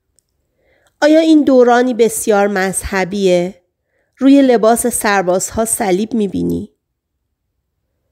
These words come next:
«برای دیگران دورانی مذهبیه. برای من نه.»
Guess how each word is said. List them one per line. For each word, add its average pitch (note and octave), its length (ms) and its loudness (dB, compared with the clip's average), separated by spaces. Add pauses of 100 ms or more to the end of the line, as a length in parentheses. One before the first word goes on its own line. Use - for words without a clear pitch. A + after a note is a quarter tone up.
(480)
«برای D4+ 400 4
دیگران A#3+ 640 0
دورانی G3+ 460 0
مذهبیه. F3 840 -6 (1000)
برای A#3+ 440 2
من E3+ 500 -2
نه.» D#3+ 260 -8